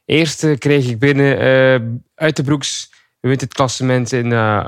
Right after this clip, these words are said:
Avenir, we-, wint natuurlijk die twee etappes, vrijdag en zaterdag, bergop. Oké, top. Eh, Van Aert wint in Plouay, oh,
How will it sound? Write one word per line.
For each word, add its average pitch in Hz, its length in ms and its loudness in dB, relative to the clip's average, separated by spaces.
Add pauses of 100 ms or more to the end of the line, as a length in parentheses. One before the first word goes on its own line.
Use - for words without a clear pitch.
(140)
Avenir, 127 680 -2
we-, 131 400 -2
wint 117 320 -4
natuurlijk 110 320 -4
die 104 80 -4
twee 107 160 -4
etappes, 147 460 -6
vrijdag 143 320 -2
en 135 100 -4
zaterdag, 143 440 -6
bergop. 123 500 -6 (380)
Oké, 95 460 -4
top. - 320 -8 (460)
Eh, 123 260 2
Van 120 260 0
Aert 139 220 2
wint 127 220 0
in 120 140 0
Plouay, 123 440 0
oh, 147 160 2